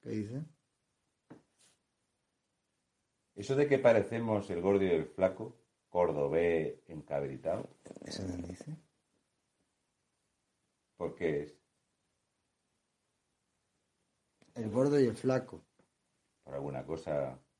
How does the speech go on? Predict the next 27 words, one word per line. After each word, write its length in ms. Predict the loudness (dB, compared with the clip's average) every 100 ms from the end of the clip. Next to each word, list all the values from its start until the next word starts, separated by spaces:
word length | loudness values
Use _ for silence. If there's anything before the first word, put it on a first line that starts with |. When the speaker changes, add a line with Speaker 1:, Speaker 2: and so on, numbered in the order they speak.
| _ _ _ -20 -20 _ _ _ _ _ _ _ _ _ _ _ _ _ _ _ _ _ _ _ _ _ _ _ _ _ _ _ _ _ _ _ _ _ _ _ _ _ _ _
Speaker 1:
Pero 160 | -6
eso 100 | -4
no... 140 | -4 -6
¿quiénes 220 | -8 -6
son 120 | -4 -4
el 80 | -2
gordo 180 | -2
y 60 | -2
el 60 | -4
flaco? 300 | -6 -8 -12
Esos 180 | -12 -4
son 420 | -2 0 -2 -2
los 140 | -4
Speaker 2:
Sterling 420 | 4 6 6 4 4
y 100 | 4
Orly. 240 | 4 2
Speaker 1:
Pero 120 | -6 -6
está 180 | -6
bien, 280 | -6 -2 0
¿no? 320 | 0 -2 -4 -8 _ _ _ _ _
Está 160 | _ -10
guay, 340 | -6 -2 -2
a 60 | -2
mí 120 | -6
me 120 | -8
mola 420 | -8 -4 -4 -4 -8
eso. 160 | -12